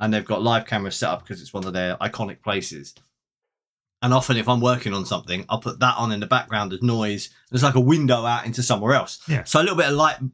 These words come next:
Speaker 1: light voyeurism, but actually watching someone's entire life, I think most of the time it just <coughs> there's a novelty to it that very quickly wears off.
Speaker 2: Yeah, I can understand watching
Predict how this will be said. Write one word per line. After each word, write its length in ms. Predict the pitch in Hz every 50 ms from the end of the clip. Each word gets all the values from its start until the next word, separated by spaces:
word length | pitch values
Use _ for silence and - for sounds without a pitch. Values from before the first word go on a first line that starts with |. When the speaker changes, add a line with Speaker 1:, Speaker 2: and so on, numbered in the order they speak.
| _ _ _
Speaker 1:
light 180 | - 196 185 -
voyeurism, 760 | 131 147 175 175 160 143 127 123 120 110 - 107 87 87 87 90 _ _ _ _ _ _ _ _ _ _ _ _ -
but 240 | 147 139 131 - _ -
actually 680 | 143 156 165 - - - - 180 170 175 170 160 151 135 - - _ _ _ _ _ _ _ _ _ _ _ _ _ _ _ _ _ _ _ _ _ -
watching 440 | 160 160 - - - 165 147 143 127
someone's 380 | - 160 156 143 139 135 127
entire 600 | - - 151 143 127 - 131 147 156 170 175 180
life, 380 | 180 175 175 185 208 - - -
I 60 | - -
think 180 | - 226 220
most 220 | 160 180 180 - 180
of 60 | 139
the 40 | -
time 140 | 139 117
it 80 | 104 -
just 140 | - - -
<coughs> 1200 | - - - - 240 - - - 214 220 220 220 196 175 139 - - _ _ _ _ _ _ _ -
there's 140 | 185 180
a 40 | 214 214
novelty 480 | 220 240 240 220 220 185 - 165 143
to 220 | 127 - 143 117 104
it 140 | 98 - -
that 140 | 110 104 -
very 220 | 131 151 160 156
quickly 320 | 131 - 151 - - 131
wears 340 | 127 120 127 120 117 110 110
off. 140 | 123 85 165
Speaker 2:
Yeah, 280 | 170 147 117 107 113 117
I 80 | 123
can 160 | - - 165 180
understand 840 | 190 190 165 139 131 - - 160 151 143 143 143 135 131 127 - - _
watching 680 | - 123 117 131 131 - - 135 120 117 113 123 127